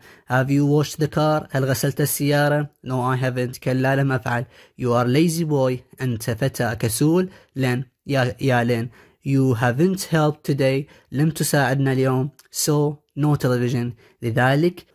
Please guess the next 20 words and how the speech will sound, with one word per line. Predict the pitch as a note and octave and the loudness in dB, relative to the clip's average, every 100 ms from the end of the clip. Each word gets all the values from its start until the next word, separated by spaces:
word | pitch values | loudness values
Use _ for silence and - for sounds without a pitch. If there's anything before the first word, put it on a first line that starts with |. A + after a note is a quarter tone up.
| _ - | _ -2
لا | D3 | 2
يوجد | C#3 C3 | 2 0
تلفاز | A2+ C3+ A2+ C3+ D3+ E3 D3 | -2 -4 -2 0 2 0 0
اليوم، | B2 A2+ A2 A2 | 0 0 -4 -4
غير | B2+ C#3+ | 0 0
مسموح | C3 A2+ - A#2 | 0 -2 -4 -2
لك | C#3+ D#3+ C3+ | 0 0 0
بمشاهدة | B2+ C#3 C#3+ C#3+ | -2 0 2 0
التلفاز. | - A#2 A2 A2+ - _ _ _ C3+ | -2 -10 -6 -8 -8 _ _ _ -4
"Dad, | A#2 C3 D3+ _ _ - | 0 0 -4 _ _ -4
I | A2+ | 0
haven't | G#2+ G#2+ B2+ F#3 - | 2 2 2 0 0
watched | E3 D3+ D3 - C#3 | 0 0 -4 -2 -2
television | C3+ B2+ C#3 C3 | 0 0 0 -2
all | D3 E3 D3 | 0 0 2
week." | B2+ A#2 - _ - | -2 -4 -14 _ -6
قال | B2 A2 | -2 0
له: | |
"يا | A2+ G#2+ B2+ | 0 0 0
أبي، | E3 F3+ | 0 0